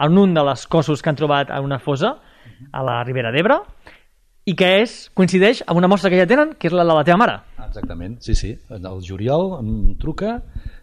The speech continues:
Speaker 2: de Memòria Democràtica, em diuen que això, que una fossa que estaven treballant-hi des del dos mil divuit, que no sabien que existia prèviament, casualitats, eh,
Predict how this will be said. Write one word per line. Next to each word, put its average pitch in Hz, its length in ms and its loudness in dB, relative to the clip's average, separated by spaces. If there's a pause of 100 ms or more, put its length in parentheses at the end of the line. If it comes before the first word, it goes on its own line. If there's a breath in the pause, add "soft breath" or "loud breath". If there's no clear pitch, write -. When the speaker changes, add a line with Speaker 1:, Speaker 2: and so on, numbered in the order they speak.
(100)
Speaker 2:
de 90 380 -10
Memòria 90 380 -8
Democràtica, 156 680 -6 (560)
em 101 120 -10
diuen 98 320 -8
que - 80 -14
això, 90 240 -14
que - 80 -10
una 107 240 -6
fossa 127 320 -10
que - 100 -12
estaven 101 360 -10
treballant-hi 101 540 -10
des 90 140 -10
del 85 140 -12
dos 78 140 -14
mil 101 180 -8
divuit, 127 480 -6 (760)
que 95 80 -10
no 101 80 -12
sabien 101 320 -8
que 95 80 -10
existia 90 480 -10
prèviament, 98 540 -8 (100)
casualitats, 95 880 -6
eh, 95 320 -12